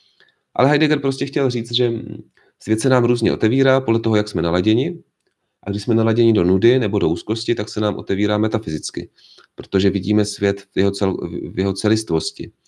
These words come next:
Jsme jakoby mimo něj, nad ním. Vidíme všechno, všechny věci, že jsou nudné. Všechno je nuda. Nuda je taková jakási mlha, která přikryje všechny věci a vidíme, že všechno je nuda. Úzkost je taky to, že vidíme, že všechny věci pomíjí.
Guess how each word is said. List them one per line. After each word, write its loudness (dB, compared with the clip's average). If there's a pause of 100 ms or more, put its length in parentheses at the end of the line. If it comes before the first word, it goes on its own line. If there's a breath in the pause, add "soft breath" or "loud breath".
(160 loud breath)
Jsme -2
jakoby 2
mimo 4
něj, 2
nad 0
ním. -2 (680)
Vidíme 2
všechno, -2
všechny -2
věci, 0
že -6
jsou 0
nudné. 2
Všechno -2
je 4
nuda. 0 (800 loud breath)
Nuda 0
je 2
taková 0
jakási -2
mlha, 0
která -4
přikryje 0
všechny -4
věci 0
a 4
vidíme, -2
že -6
všechno 0
je 4
nuda. 2 (800 loud breath)
Úzkost 0
je 2
taky 0 (320)
to, 2
že 2
vidíme, 0
že 0
všechny 0
věci 0
pomíjí. -4